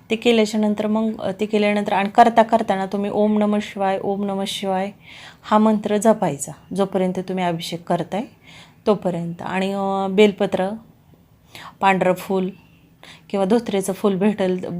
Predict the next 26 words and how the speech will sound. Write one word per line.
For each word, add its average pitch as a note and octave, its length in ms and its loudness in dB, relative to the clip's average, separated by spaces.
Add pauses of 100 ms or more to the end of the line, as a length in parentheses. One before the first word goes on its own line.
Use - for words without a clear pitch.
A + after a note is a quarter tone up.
(140)
अ, F3 160 2 (100)
फुलं G3+ 240 4
असतं, F#3 240 -2
फळं F3+ 280 2
असतं, E3+ 340 -2
ते F#3+ 80 4
भेटलं F#3+ 460 0
तर F3 100 0
ते, F3 440 -4 (540)
आणि F#3 160 0
बेलपत्र G#3+ 680 4 (720)
आणि, G3 240 0
अ, - 120 -8
आपलं F#3 540 0
भस्म A3 320 0
असतो E3 360 -6
आपला, D#3 320 -10 (520)
आपण F3+ 260 -2
लावतो F3 380 2
तो E3+ 240 -8
देवाला, F3 460 -2 (200)
तो F#3+ 240 0 (460)
हे G#3 80 2
घेऊन G#3 320 2
बसायचं F3+ 480 -2
पूजेला, F3 380 -2